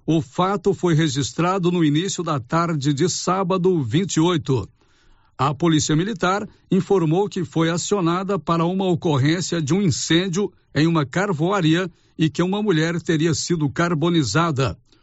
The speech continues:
O esposo da vítima relatou à equipe do Batalhão da Polícia Militar Rural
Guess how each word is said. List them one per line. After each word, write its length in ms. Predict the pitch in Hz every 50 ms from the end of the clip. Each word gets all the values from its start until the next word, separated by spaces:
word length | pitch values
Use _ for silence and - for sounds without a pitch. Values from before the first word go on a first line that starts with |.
| _ _ _ _ _ -
O 120 | 160 185
esposo 500 | 196 - - _ - 214 226 226 185 202
da 160 | 185 214 190
vítima 480 | 170 131 127 175 220 190 - 190 208 196
relatou 580 | 175 196 185 175 160 127 - - 180 196 190
à 60 | 185 165
equipe 460 | 156 135 - - 175 190 160 - 165
do 100 | 156 151
Batalhão 500 | 143 175 185 - 180 170 156 151 160 170
da 140 | 151 151 127
Polícia 400 | - 151 143 143 139 - - 139
Militar 460 | 143 143 175 196 - - 147 147 143
Rural 420 | 117 165 202 175 165 185 214 -